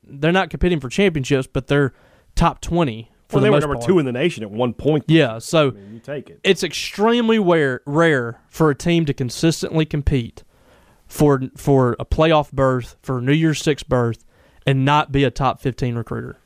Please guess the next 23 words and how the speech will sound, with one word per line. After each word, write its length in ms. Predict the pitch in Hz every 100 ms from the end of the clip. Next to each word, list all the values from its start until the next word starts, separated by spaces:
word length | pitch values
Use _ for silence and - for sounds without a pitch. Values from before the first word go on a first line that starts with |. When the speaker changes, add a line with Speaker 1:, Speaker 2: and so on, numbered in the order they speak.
| -
Speaker 2:
Yeah, 100 | 185
if 180 | 208 170
you 80 |
believe 360 | 208 202 170 147
stars 340 | - 123 117 95
don't 240 | 120 117
matter, 340 | 110 104 110
you're 200 | 98 95
wrong. 320 | 95 85 78 - - - -
It's 160 | 95 -
just 180 | 110 -
as 60 |
simple 180 | - 165
Speaker 1:
You're 80 | 196
Speaker 2:
as 40 | 214 -
Speaker 1:
just 60 |
Speaker 2:
that. 120 | - -
Speaker 1:
you're 140 | 185
trying 480 | 185 196 196 196 190
to 60 | 160
find 360 | - 151 151 143
something 680 | 151 147 - 143 135 123 110 _ _ _ _
to 360 | - 147 135